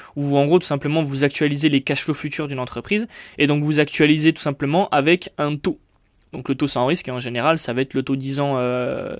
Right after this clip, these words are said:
c'est le, c'est le benchmark, c'est le taux dix ans américain. Et donc quand vous avez, bah, un taux qui monte,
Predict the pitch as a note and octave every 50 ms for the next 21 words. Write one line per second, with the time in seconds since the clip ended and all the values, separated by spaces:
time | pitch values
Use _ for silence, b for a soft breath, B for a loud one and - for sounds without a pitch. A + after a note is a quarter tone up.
0 | - - - - B2+ B2+ B2 B2 B2 B2+ - C#3 C3+ C3+ C3+ C3 - - E3 F3
1 | - - B B B B B B B - D3+ C#3 C#3 - D3 C#3+ C#3+ C#3+ D3 C#3+
2 | C#3 C#3 B2+ A#2+ A#2+ A#2+ E3+ F3+ G#3 B B B B B B - C#3 C#3+ C#3+ C3+
3 | F3+ F3 E3 E3 D#3 D#3+ D3+ D#3+ D#3+ D3 C#3 C3+ C#3 C#3+ C#3+ - - F#3 F#3+ F3+
4 | - - D#3+ E3 F3 F3 E3 E3 - - -